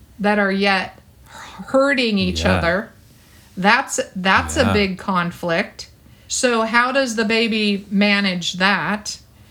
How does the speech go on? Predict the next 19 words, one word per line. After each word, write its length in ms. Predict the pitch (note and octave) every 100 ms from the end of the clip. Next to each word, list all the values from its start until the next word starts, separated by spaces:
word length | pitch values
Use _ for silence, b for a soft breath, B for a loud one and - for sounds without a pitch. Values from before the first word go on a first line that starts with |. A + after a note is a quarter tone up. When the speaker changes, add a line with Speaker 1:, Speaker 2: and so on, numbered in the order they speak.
| -
Speaker 1:
As 340 | A3+ A#3 G#3+
well 540 | G#3+ A#3 C4 D4 D#4 -
as 500 | G#3+ G#3+ G#3+ G#3 -
the 160 | G3+ G#3+
baby 460 | G3 A#3+ C#4 D4+ B3
grows 400 | B3+ B3 A3+ A#3
up, 200 | C4 B3+
if 200 | G#3 -
those, 360 | A3+ C4 - -
if 160 | A3
those 360 | G#3 A#3+ D#4 -
feelings 720 | - C4 C#4 D#4+ C4 G#3 G3+
are 140 | G#3 G3+
never 460 | G3+ A3+ A#3 A#3+
dealt 360 | G#3 G3 G3+ G#3+
with 240 | B3+ C4+ C4+
and 160 | G3+
that 260 | G#3 G#3 -
conflicted 1160 | - A3 G3 - G#3 A3 - - B3 A#3+ G#3+